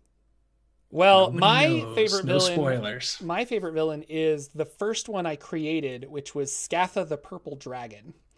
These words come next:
Speaker 1: So my very first campaign of fifth edition that I was, like, figuring out, I, I wrote it myself and all this other stuff. It was, I was really excited. I had this idea. I was reading a lot about dragon lore, and purple dragons are psychic dragons that live in the Underdark.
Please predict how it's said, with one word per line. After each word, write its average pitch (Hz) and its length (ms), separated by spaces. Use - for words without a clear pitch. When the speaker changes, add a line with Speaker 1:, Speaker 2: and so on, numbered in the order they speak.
Speaker 1:
So 160 500
my 185 480
very 196 340
first 208 320
campaign 190 500
of 156 80
fifth 190 240
edition 151 400
that 139 100
I 139 80
was, 139 180
like, 139 200
figuring 180 440
out, 165 300
I, 151 140
I 151 220
wrote 170 240
it 214 80
myself 180 420
and 156 80
all 160 80
this 165 180
other 165 120
stuff. - 200
It 143 40
was, 135 160
I 151 60
was 139 120
really 185 160
excited. 143 440
I 160 100
had 277 280
this 233 180
idea. 170 640
I 180 80
was 196 120
reading 277 220
a 214 80
lot 196 180
about 170 200
dragon 156 360
lore, 143 360
and 175 300
purple 320 400
dragons 156 680
are 156 160
psychic 269 560
dragons 156 480
that 151 200
live 185 320
in 208 100
the 170 140
Underdark. 135 600